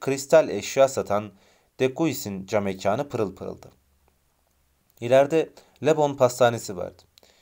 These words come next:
Cevdet Bey, bakkal Dimit Rokopolo'nun tabelasını görünce gene sabah kapıldığı yalnızlık duygusuna kapıldı. Evet, Dimit Rokopolo'nun tabelası bunu hissettirdi.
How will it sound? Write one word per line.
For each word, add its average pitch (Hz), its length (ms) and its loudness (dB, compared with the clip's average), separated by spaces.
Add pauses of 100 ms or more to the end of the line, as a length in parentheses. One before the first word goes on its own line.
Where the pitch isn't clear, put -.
(120)
Cevdet 127 460 -2
Bey, 120 260 -2 (320)
bakkal 131 420 0 (200)
Dimit - 420 -10 (960)
Rokopolo'nun 147 1000 0
tabelasını 120 560 2
görünce 147 600 -4 (400)
gene 160 240 -6
sabah 139 400 2
kapıldığı 117 480 0
yalnızlık 113 580 2
duygusuna 107 500 -6
kapıldı. - 400 -12 (420)
Evet, 123 360 -10 (960)
Dimit 139 280 -4
Rokopolo'nun 131 640 -2
tabelası 113 600 -2
bunu 113 140 -6
hissettirdi. - 600 -10